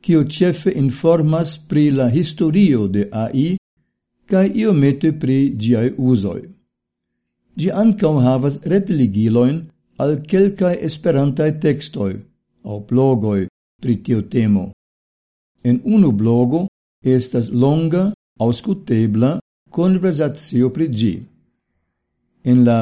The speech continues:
podcasta ĵurnalo Radio Scienca troviĝas legebla kaj aŭskultebla teksto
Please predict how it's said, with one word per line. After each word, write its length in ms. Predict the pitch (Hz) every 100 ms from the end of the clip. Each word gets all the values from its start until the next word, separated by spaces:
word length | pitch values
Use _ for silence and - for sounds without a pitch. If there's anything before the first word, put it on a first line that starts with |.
| 104
podcasta 880 | - 175 - - 160 185 - 180
ĵurnalo 800 | - 127 151 123 120 113 117 127 151 - _ _ 127
Radio 580 | 139 131 117 175 170 131
Scienca 880 | - - - 151 117 104 - 151 - - _ _ _
troviĝas 680 | - 175 143 175 156 196 160
legebla 800 | 143 135 98 135 139 123 143 175
kaj 220 | - 117 113
aŭskultebla 800 | 151 175 - 160 - 123 117 143 82
teksto 480 | 127 107 - 143